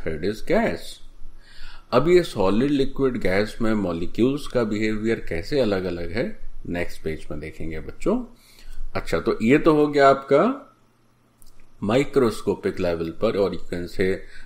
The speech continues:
atomic और मॉलिक्यूलर लेवल पर classification। So this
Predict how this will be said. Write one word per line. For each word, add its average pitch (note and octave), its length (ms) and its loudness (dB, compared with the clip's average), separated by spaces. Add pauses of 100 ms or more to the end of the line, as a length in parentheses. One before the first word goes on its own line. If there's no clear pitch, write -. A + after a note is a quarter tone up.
(160)
atomic G2 520 0
और F2 220 -2
मॉलिक्यूलर G2 540 0
लेवल E2 360 -2 (140)
पर F3+ 480 0
classification। E2+ 920 -4
So - 100 -4 (160)
this - 160 0